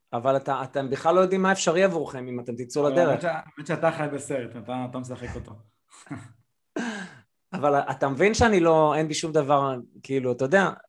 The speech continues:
Speaker 1: זה לא שאני איזה יחיד סגולה, אין בי שום דבר מיוחד, אתה יודע, תמיד הייתי... בינוני זה ההגדרה, בסדר? אף פעם לא הייתי בין התלמידים המצטיינים, אף, כאילו, אתה יודע. הייתי בכיתה ו' בנבחרת קפיצה לגובה, זה הדבר היחיד שאני יכול להגיד שהייתי באיזה משהו יוצא דופן,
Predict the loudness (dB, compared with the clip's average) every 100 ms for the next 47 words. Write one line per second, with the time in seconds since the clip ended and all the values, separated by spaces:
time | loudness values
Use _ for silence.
0 | -20 -14 -8 -2 0 0 0 0 0 0
1 | 0 -2 0 -2 -4 0 4 4 4 2
2 | 0 0 0 0 0 0 0 -2 -4 -4
3 | -2 -2 2 2 2 2 2 -2 _ _
4 | _ _ -20 -16 -16 -18 -16 -2 4 4
5 | 6 4 6 6 6 4 4 0 -2 -2
6 | 0 -2 -6 _ -2 0 2 4 4 4
7 | 0 -4 -4 -4 -6 -6 -8 -4 -2 0
8 | 0 -2 -2 -4 -6 -8 -8 -4 -4 -4
9 | 2 2 2 -8 _ _ _ _ _ _
10 | _ _ _ _ _ _ -2 -2 -2 0
11 | 4 6 6 4 0 0 -2 -2 -2 4
12 | 4 6 4 4 0 0 2 2 2 -2
13 | 0 2 2 2 0 0 0 2 2 2
14 | 0 0 -2 -6 -6 0 0 0 -4